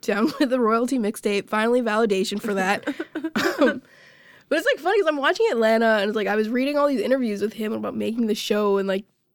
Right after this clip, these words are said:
Speaker 1: he's, like, making something so specific
Speaker 2: Mm-hmm.
Speaker 1: to Atlanta. It's so weird when people watch something that's not supposed to be universal and are
Speaker 2: Mm-hmm.
Speaker 1: trying to, like, relate it back to
Speaker 2: Mm-hmm.
Speaker 1: them. I'm like, "No, he's made something." <laughs> He's like, "This is for Atlanta. This is, like,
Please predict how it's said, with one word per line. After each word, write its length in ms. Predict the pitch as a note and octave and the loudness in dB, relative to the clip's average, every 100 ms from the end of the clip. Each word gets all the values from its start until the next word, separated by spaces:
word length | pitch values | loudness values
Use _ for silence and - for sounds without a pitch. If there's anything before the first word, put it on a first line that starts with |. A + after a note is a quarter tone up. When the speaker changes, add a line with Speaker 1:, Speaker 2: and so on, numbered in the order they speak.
| _ | _
Speaker 1:
he's, 320 | _ - D4 F#4 | _ -2 0 2
like, 200 | A#4+ D#4 | 2 2
making 340 | A#3 C4 C#4 | 0 0 0
something 220 | C4+ C4+ | -2 -4
so 240 | B3 A3+ A#3 | -2 0 0
specific 760 | A#3+ A#3+ A#3 G3 G#3+ A3 G3+ - | 0 -6 -4 -4 -2 -2 -2 -6
Speaker 2:
Mm-hmm. 280 | F#3 G3+ C#3+ - | -6 -6 -6 -10
Speaker 1:
to 240 | - B3 | -2 0
Atlanta. 600 | A3 F#3+ G3 A#3 B3+ C4+ - _ _ _ _ | 0 -2 -2 2 2 0 -6 _ _ _ _
It's 100 | - G4+ | -2 0
so 60 | C#5+ | 2
weird 160 | F#4 | 4
when 80 | F4 | 2
people 200 | D#4 D#4 | 0 -2
watch 520 | A#3+ G3+ G3+ G3+ A3+ - | -4 -4 -2 0 0 0
something 240 | A#3 G#3+ | 0 2
that's 180 | G#3 G3 - | 0 -2 2
not 200 | A#3 A#3 | 2 2
supposed 280 | A#3+ A3+ | 0 0
to 40 | A#3 | 2
be 60 | |
universal 580 | G#3+ G#3 G3 G#3 A3 G#3 | 0 0 -2 -2 -2 -2
and 80 | G3+ | 0
are 60 | G3 | -2
Speaker 2:
Mm-hmm. 80 | F#3 | 0
Speaker 1:
trying 140 | G#3+ | 2
to, 40 | G#3 | 2
like, 160 | F#3+ | 0
relate 380 | G3+ G3 F#3+ G3 | 0 0 2 0
it 80 | G3 - - | -2 -12 -4
back 160 | G3+ | -2
to 60 | G#3 | 0
Speaker 2:
Mm-hmm. 80 | A#3 | 2
Speaker 1:
them. 140 | A#3 | 2
I'm 80 | A3+ | 2
like, 140 | A#3 | 2
"No, 300 | A3 C4+ F4+ | 2 2 2
he's 160 | D#4 A3+ | 2 2
made 180 | B3 C4+ | 0 2
something." 180 | C#4+ - | 0 2
<laughs> 40 | |
He's 100 | D#4+ | 0
like, 300 | C4+ A3 G3 | 2 -2 -6
"This 220 | A#3+ C4+ C#4+ | 0 0 0
is 160 | C#4 | -4
for 160 | B3+ B3+ | 2 2
Atlanta. 400 | A#3+ G#3+ G3 F#3 | 2 0 0 0
This 220 | A#3 A#3 | -2 -2
is, 80 | B3 | -2
like, 240 | B3 A3+ | 0 0